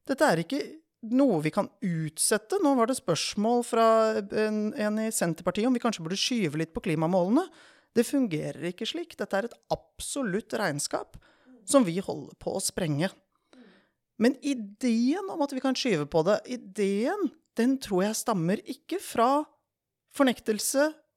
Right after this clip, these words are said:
og vond vilje, men rett og slett mangel på, på kunnskap. Man skjønner det ikke. Det er fryktelig få som har lest F N's klimarapport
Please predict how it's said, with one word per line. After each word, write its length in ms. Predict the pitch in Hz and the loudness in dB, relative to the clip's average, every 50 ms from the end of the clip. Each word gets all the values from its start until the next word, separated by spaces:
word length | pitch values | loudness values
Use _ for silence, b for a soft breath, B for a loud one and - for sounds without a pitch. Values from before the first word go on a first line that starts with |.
| _ _ _ _ - | _ _ _ _ 2
og 120 | - 254 233 | 2 4 4
vond 180 | 226 226 247 247 | 6 4 4 4
vilje, 320 | 254 220 175 160 220 339 381 - | 4 4 4 2 0 -2 -2 -6
men 160 | - 294 190 | -10 -10 -8
rett 480 | - 160 - _ _ _ _ _ - 302 | -8 -8 -10 _ _ _ _ _ -12 -12
og 80 | 254 | -10
slett 320 | - - - - - _ - - | -8 -6 -6 -8 -8 _ -10 -8
mangel 320 | 151 151 185 190 196 190 - | -8 -6 -6 -8 -10 -8 -4
på, 120 | 190 170 185 180 - 208 - _ _ _ _ _ _ _ | -4 -2 -2 -2 -6 -6 -12 _ _ _ _ _ _ _
på 100 | - - | -10 -6
kunnskap. 280 | 214 214 220 - 285 - | -6 -6 -4 -6 -8 -6
Man 160 | 330 330 330 | -6 -6 -6
skjønner 260 | - - 147 147 165 | -4 -4 -4 -4 -4
det 60 | 202 - | -6 -6
ikke. 140 | - - b b b b b b b b b b b b b b b _ - | -8 -16 b b b b b b b b b b b b b b b _ -2
Det 80 | - - - - 147 165 | -2 -2 0 0 0 0
er 140 | 233 - - | 0 -2 -4
fryktelig 800 | - - - 302 311 330 - _ - - - _ - 208 302 311 | -12 -10 -6 -4 -4 -4 -4 _ -12 -16 -16 _ -8 -6 -6 -4
få 140 | - 170 - - - _ _ - | -4 -6 -6 -6 -16 _ _ -14
som 220 | - - 311 247 160 | -6 -2 -2 -2 2
har 240 | 151 156 180 233 240 | 2 2 2 2 0
lest 800 | 185 156 151 147 156 - 262 311 - - - - - - - - _ _ - - | -4 -6 -6 -6 -4 -6 -6 -6 -6 -4 -4 -4 -6 -10 -20 -20 _ _ -4 -4
F 160 | 233 - - 165 | -4 -2 -2 -4
N's 220 | 160 175 - - | -2 -2 -4 -6
klimarapport 880 | - 160 151 139 143 147 147 147 151 160 - - 254 269 - _ - | -6 -8 -8 -6 -6 -6 -6 -4 -2 -4 -2 -2 -4 -8 -8 _ -18